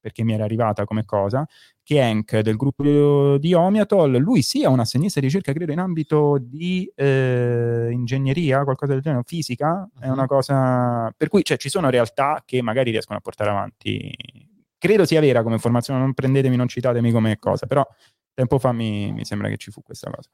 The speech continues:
Speaker 2: E hai, ehm, l-, una presenza che è solamente su Twitch, e io conosco anche il tuo canale su Telegram, o hai scelto di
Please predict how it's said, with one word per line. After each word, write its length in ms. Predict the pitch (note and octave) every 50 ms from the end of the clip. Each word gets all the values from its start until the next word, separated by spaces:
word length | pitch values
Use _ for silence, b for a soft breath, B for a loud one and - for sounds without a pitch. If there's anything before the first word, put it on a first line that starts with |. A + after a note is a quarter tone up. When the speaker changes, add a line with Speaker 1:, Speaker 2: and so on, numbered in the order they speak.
| _ _ _
Speaker 2:
E 400 | - G#3+ E3 D3+ D#3 D#3 D#3 D3+ -
hai, 640 | - F#3+ G#3+ A#3+ B3 A#3+ A#3+ A3+ G#3+ G#3 G3+ F#3 - _ _ _
ehm, 400 | - D#3 C#3+ C#3 C3+ C3 - - -
l-, 180 | E3+ D#3 D3 D3+
una 280 | D#3 D#3 D3+ D#3 D#3 D3+
presenza 600 | - E3 D#3+ C#3+ - F#3 F#3+ F#3+ E3+ - F3 D3
che 100 | B2+ C3+
è 20 |
solamente 680 | B2 - - D3 C#3 C#3+ D#3 E3 D#3 - - D3+ C#3+ C3 -
su 300 | - - - C#3+ C3 -
Twitch, 480 | _ - E3 F#3 G3+ G#3+ G3 - - - G3+ G#3 G#3 G#3 - - _
e 260 | - D3 C#3+ C3+ - -
io 280 | - E3+ D#3 D#3 D3 C#3+
conosco 420 | - D3 C#3 D3 D3+ - - D3
anche 180 | C#3+ C3+ B2 C#3+
il 60 | B2+
tuo 160 | - C#3 C#3
canale 420 | B2 C3 B2+ C3 C3+ C3+ C3+ B2+
su 240 | A#2+ - - C3+ B2 A#2 -
Telegram, 540 | - D3 D#3+ F3 G3 G3 G#3 G#3+ G#3+ G#3+ G3 - _
o 240 | - F3+ F#3 F#3+ F#3
hai 380 | - - D3 D3+ D3+ D3+ D3 C#3
scelto 720 | A#2+ - - F3+ F3 E3+ - - D#3+ C#3+ C#3 C3+ C3 - -
di 300 | D3 A#2+ C3+ C3+ C#3+